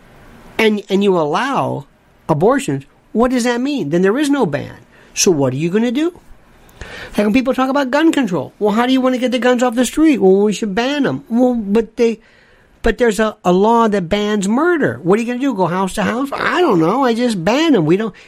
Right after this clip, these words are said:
you don't need an assault weapon. That's a different issue. Stick to this issue. We can't, we can't think. I don't understand this. And I blow people's minds at lionel media dot com because I think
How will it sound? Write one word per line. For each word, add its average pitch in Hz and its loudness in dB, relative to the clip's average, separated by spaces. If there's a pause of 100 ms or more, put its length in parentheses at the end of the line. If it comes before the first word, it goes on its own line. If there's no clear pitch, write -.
you 185 0
don't 262 0
need 330 4
an 180 0
assault 143 -2
weapon. 135 -8
That's 226 -2
a 240 -2
different 220 0
issue. - -2 (520)
Stick - 0
to 240 0
this 302 2
issue. - -4 (920)
We 160 4
can't, 160 -2
we 190 -4
can't 214 -2
think. - -10 (2000)
I 190 -2
don't 214 2
understand 202 -4
this. - -20 (680)
And 233 2
I 233 2
blow 220 -2
people's 190 0
minds 214 0 (320)
at 170 -2
lionel 165 2
media 156 4
dot 156 -2
com 196 -2
because 175 -2 (320)
I 339 0
think 180 -2